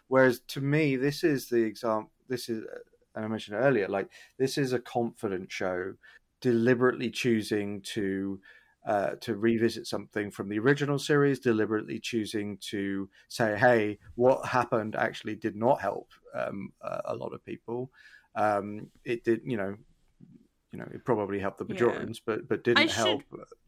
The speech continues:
Speaker 1: the
Speaker 2: yeah.
Speaker 1: human,
Speaker 2: I just
Speaker 1: the
Speaker 2: wanna,
Speaker 1: Bajorans.
Speaker 2: I just wanna clarify that for me, the diminishing returns aren't yet. I,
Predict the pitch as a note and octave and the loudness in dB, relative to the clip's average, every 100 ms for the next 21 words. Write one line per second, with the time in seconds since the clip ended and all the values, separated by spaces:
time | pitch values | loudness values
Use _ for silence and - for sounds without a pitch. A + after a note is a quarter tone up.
0 | - F#3 F3+ - A2 B3+ D#4+ - F4 C#4 | -12 -8 -6 -6 -2 -2 -2 -4 -2 0
1 | A#3+ A3 A3+ _ _ _ - - _ _ | -2 -4 -8 _ _ _ -20 -20 _ _
2 | _ B3+ C#4+ E4+ D#4 C#4+ A#3+ A3 A3 G#3 | _ -2 -2 0 0 2 2 2 0 -2
3 | G3 F#3 F3+ F3+ - - - A3 G#3 G#3 | -2 -2 -2 -2 -6 -14 -10 -6 -6 -6
4 | G3+ G3 F#3+ F#3 F#3 F3+ - F#3+ F3+ - | -6 -8 -12 -10 -8 -10 -12 -12 -12 -10
5 | F3 E3+ E3+ - F3 E3 E3 - _ F3 | -10 -10 -10 -6 -6 -6 -10 -16 _ -10
6 | F3 F3+ B3 - - _ - | -6 -2 -4 -6 -16 _ -14